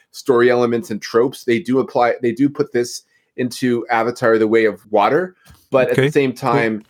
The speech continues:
Speaker 1: he, he builds on things, and you can, I can kind of see his long-term plan, kind of, uh, why he wants to have so many films to tell this story. Now I'm kind of seeing that, 'cause he slows things down. And I must say, like, going into a,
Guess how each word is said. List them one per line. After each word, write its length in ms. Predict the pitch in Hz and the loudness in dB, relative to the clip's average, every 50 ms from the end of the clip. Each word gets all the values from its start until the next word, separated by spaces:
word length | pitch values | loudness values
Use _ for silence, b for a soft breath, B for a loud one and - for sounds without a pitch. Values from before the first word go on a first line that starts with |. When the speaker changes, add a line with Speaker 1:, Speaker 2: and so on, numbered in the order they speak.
| _ _ _ - | _ _ _ -4
Speaker 1:
he, 120 | 156 165 | -4 -2
he 240 | 139 165 185 196 180 | -2 -2 -2 -2 -2
builds 320 | 165 143 190 208 202 156 185 | 0 2 2 2 4 2 0
on 180 | 170 160 151 | 0 0 0
things, 240 | 151 156 156 156 143 | 0 0 0 0 0
and 100 | 143 143 | -2 -4
you 80 | 160 185 | -4 -4
can, 180 | 185 214 196 165 | -4 -4 -2 0
I 80 | 147 156 | 0 0
can 140 | 151 156 143 | 0 -2 -4
kind 240 | - - 170 170 160 | -4 -2 -2 0 -2
of 80 | 139 | -2
see 540 | - - - - 156 156 147 135 127 120 120 | -4 -6 -6 -2 0 2 2 2 0 -2 -4
his 180 | 127 131 117 107 | -4 -4 -4 -2
long-term 560 | 113 123 123 127 127 127 - 139 123 120 110 | 0 0 2 2 0 -2 -4 -4 -4 -4 -4
plan, 520 | 107 - 120 117 120 127 147 175 180 185 B B B B B | -6 -6 -4 -2 0 0 0 0 -2 -6 B B B B B
kind 180 | - - 139 131 | -4 -2 0 0
of, 180 | 131 113 107 - - | -2 -2 -4 -4 -4
uh, 80 | 135 - - | -4 -4 -2
why 200 | - 131 135 135 | -2 0 0 2
he 80 | 139 143 | 2 0
wants 240 | 131 131 131 127 - | 0 0 0 0 -2
to 80 | 131 | -2
have 240 | 110 135 131 120 - | -2 -2 -2 -2 -2
so 100 | - 147 | -2 -2
many 220 | 135 131 127 120 110 | 0 0 -2 -2 -4
films 480 | - - 147 135 127 117 113 107 b b b b b _ | -4 -2 0 0 0 -2 -4 -6 b b b b b _
to 80 | 143 135 | -6 -4
tell 180 | - 139 120 | -2 0 0
this 160 | 113 113 107 | 0 -2 -4
story. 340 | - - 127 120 107 101 101 107 | -4 -2 0 0 2 0 0 -2
Now 180 | 117 123 127 | 0 0 0
I'm 120 | 131 135 127 | 0 0 -2
kind 220 | - 135 123 113 | -2 -4 -4 -4
of 80 | 110 - | -4 -6
seeing 360 | - - 110 113 123 127 135 | -8 -6 -4 -2 -2 0 0
that, 260 | 143 156 175 151 B B B B B B B | 0 0 0 -2 B B B B B B B
'cause 120 | - 156 143 | -2 0 0
he 100 | 143 139 | 0 0
slows 500 | 135 - - 147 160 165 170 170 156 151 | 0 -2 0 2 2 4 4 4 2 0
things 320 | - 160 151 147 127 - | 0 -2 0 0 -2 -4
down. 400 | - 127 123 123 127 127 131 127 b b b b - | -2 0 0 2 2 0 -2 -4 b b b b 0
And 100 | 151 151 | 2 2
I 40 | 156 | 2
must 260 | 185 208 - - - | 2 0 -2 0 0
say, 160 | 156 147 156 | 2 2 4
like, 240 | 156 135 123 110 - | 2 0 0 -2 -2
going 200 | - 131 139 151 | -2 0 0 0
into 220 | 151 143 - 151 | 0 -2 0 -2
a, 60 | 131 | -2